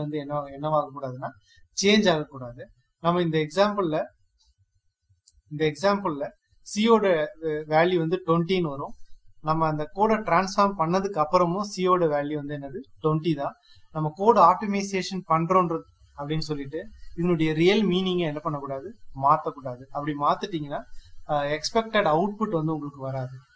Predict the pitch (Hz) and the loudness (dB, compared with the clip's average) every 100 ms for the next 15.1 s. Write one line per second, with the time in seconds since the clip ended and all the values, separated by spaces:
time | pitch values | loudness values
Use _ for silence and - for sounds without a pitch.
0 | _ _ _ - 165 220 - _ _ _ | _ _ _ -2 -2 -2 -8 _ _ _
1 | _ _ _ - 185 196 202 185 190 160 | _ _ _ -2 2 6 6 4 2 0
2 | - 208 202 202 196 156 147 139 139 135 | 0 4 6 6 6 2 2 -2 0 2
3 | 160 202 190 180 175 160 143 135 131 151 | 2 0 0 -2 -6 -6 -8 -8 -6 -6
4 | 127 135 143 143 160 160 165 - 135 131 | -8 -12 -10 -6 -2 -2 -2 -6 -8 -8
5 | - 175 147 151 151 147 143 196 202 233 | -12 -10 -6 -4 0 2 4 4 4 2
6 | 190 165 196 202 156 147 156 139 135 139 | 4 4 4 4 2 0 -2 -4 -8 -8
7 | 139 131 - 139 147 135 131 135 233 - | -8 -10 -12 -4 -2 -2 -6 -8 -12 -18
8 | - - 135 139 160 160 127 117 113 - | -20 -14 0 6 6 6 -2 -12 -14 -16
9 | - - - - 190 196 185 185 220 226 | -18 -20 -14 0 2 6 4 4 2 0
10 | - - 165 185 185 165 147 208 208 226 | -6 -6 2 6 8 8 8 8 8 6
11 | 214 - 180 165 170 156 156 165 190 220 | 6 4 0 -2 -4 -6 4 4 6 4
12 | 185 190 190 160 139 139 202 - - - | 4 2 2 0 0 -2 -4 -8 -18 0
13 | 165 220 226 220 202 196 165 170 170 151 | 4 6 6 6 4 4 4 6 6 4
14 | 160 185 - 180 208 214 185 160 147 131 | 0 0 0 2 2 0 0 0 0 -6